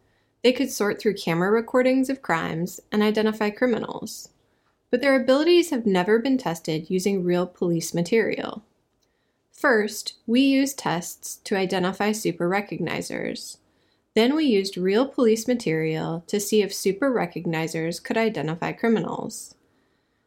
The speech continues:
We found that the tests could indeed identify super recognizers.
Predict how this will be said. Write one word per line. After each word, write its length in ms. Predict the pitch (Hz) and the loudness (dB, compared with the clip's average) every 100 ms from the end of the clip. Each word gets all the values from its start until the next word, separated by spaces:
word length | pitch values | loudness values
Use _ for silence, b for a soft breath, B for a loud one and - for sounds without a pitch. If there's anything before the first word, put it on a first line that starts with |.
| _ _ | _ _
We 220 | 247 339 | 2 2
found 460 | - 190 180 175 175 | 2 0 2 2 0
that 120 | 180 | -2
the 100 | 175 | -4
tests 380 | - 170 214 - | -2 -4 -4 -6
could 200 | - 262 | 0 2
indeed 440 | 254 226 165 165 | 4 2 0 0
identify 600 | - 175 170 170 170 185 | -2 -2 -2 -2 -2 -4
super 380 | 185 - 175 170 | -4 -4 -2 -2
recognizers. 1120 | 185 214 180 - - - - - - - - | -2 -2 -4 -6 -6 -8 -8 -6 -8 -10 -14